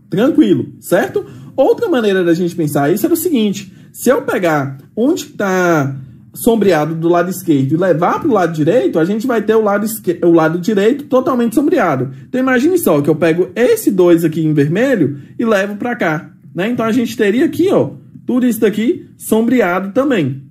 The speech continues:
certo? Beleza. E aí depois só fica faltando o quatro. Se a gente pega o quatro também, tira esse sombreado e traz pra cá, então a gente teria esse lado aqui, ó, totalmente sombreado, esse retângulo.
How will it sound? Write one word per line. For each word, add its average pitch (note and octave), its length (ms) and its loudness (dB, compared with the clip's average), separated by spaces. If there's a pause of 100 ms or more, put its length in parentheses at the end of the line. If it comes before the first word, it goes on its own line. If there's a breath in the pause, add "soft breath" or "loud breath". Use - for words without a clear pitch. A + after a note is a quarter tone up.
certo? F4 440 -2 (320)
Beleza. F3+ 540 0 (320 loud breath)
E E4+ 60 2
aí D#4+ 140 0
depois D4 300 2
só F#4 80 0
fica - 140 0
faltando C4+ 320 2
o G4 60 2
quatro. G3+ 340 -2
Se F3+ 140 -6
a G3 40 -2
gente E4 220 0
pega A3+ 220 -2
o G#3 40 -8
quatro E3+ 360 -2
também, C#3+ 600 -2
tira B3+ 260 0
esse - 100 -4
sombreado E3 480 2
e C#3 40 -2
traz D3 260 -2
pra C#3 180 -4
cá, A3+ 380 -4 (220 loud breath)
então F3+ 180 -2
a A3+ 80 0
gente A3+ 260 -2
teria G#3 480 0 (240 loud breath)
esse E4 420 2
lado G3+ 320 -2
aqui, B3 260 0
ó, D3 160 0 (300)
totalmente A3 680 0
sombreado, A#3+ 500 2
esse F#3+ 140 -2
retângulo. F3 500 -2